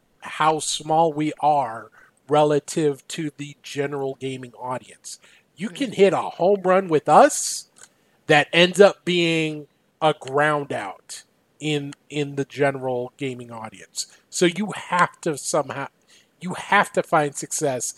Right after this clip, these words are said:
Speaker 1: in order to be financially viable. So I, I, I really do hope that they're able to do it, because it, it does feel like they, th-, you know, at least in terms of move set,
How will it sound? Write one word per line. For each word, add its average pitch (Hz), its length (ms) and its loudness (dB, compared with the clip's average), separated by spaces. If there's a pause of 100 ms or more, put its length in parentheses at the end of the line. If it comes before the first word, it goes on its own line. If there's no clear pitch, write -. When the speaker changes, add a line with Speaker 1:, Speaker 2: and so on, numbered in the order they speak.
(300)
Speaker 1:
in 170 200 0 (100)
order 160 260 2
to - 180 -12
be 135 200 -12
financially 123 680 -10
viable. 110 440 -14 (800)
So 113 480 -4 (480)
I, 156 260 2
I, 151 240 2 (260)
I 151 200 0 (120)
really 175 340 2
do 160 260 -6
hope 147 280 -2
that 143 200 -4
they're 139 200 -4
able 131 360 -6
to - 160 -12
do 123 220 -8
it, 123 140 -12
because 120 480 -6
it, 139 180 -4 (200)
it 151 180 -6
does 175 280 4
feel 156 320 -2
like 117 420 -12 (640)
they, 151 220 4 (200)
th-, 156 140 -18 (680)
you 160 160 -4
know, 127 140 -6
at 143 140 -2
least 160 320 -6
in 147 80 -10
terms 143 260 -2
of 123 80 -10
move 165 340 -4
set, 165 440 2